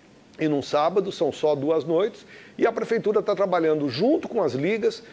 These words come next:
no sentido de garantir as condições mínimas. Uma boa pista de desfile, que talvez ainda não vá ser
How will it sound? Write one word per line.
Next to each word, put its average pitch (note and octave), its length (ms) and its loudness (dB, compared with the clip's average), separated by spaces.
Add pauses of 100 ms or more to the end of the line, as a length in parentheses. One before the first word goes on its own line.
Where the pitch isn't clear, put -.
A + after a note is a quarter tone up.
(120)
no F#3 100 0
sentido F3+ 440 -4
de F3 80 -6
garantir F#3+ 380 0
as F#3 100 -2
condições F#3+ 440 -2
mínimas. C#3+ 460 -4
Uma G#3 160 0
boa A3 320 4
pista F3+ 400 -2
de C3+ 100 -6
desfile, G3+ 560 -4 (300)
que F#3+ 100 -4
talvez E3+ 320 2
ainda F3 280 0
não G3 200 2
vá F#3+ 140 0
ser D3+ 380 0